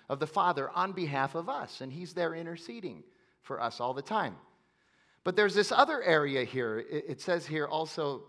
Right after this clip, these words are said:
"the collecting of captives."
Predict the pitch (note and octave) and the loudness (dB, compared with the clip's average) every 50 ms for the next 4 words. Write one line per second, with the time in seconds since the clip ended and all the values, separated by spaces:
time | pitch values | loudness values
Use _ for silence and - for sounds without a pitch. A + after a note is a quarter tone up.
0 | - - _ _ _ _ _ _ _ _ _ _ _ _ _ _ _ _ _ _ | -20 -20 _ _ _ _ _ _ _ _ _ _ _ _ _ _ _ _ _ _
1 | _ _ _ _ _ _ B2+ C3+ C#3+ D3 - - D#3+ F3 F3+ F3+ F3+ - F3+ E3 | _ _ _ _ _ _ -2 -2 -2 -2 -2 -2 2 2 2 2 0 -4 -4 -2
2 | D3 B2+ A2+ - - - D3 C3+ A#2 C3+ - - - F#2 C2+ - - - | -2 -6 -6 -8 -12 -8 -6 -4 -4 -4 -6 -8 -12 -12 -12 -12 -20 -20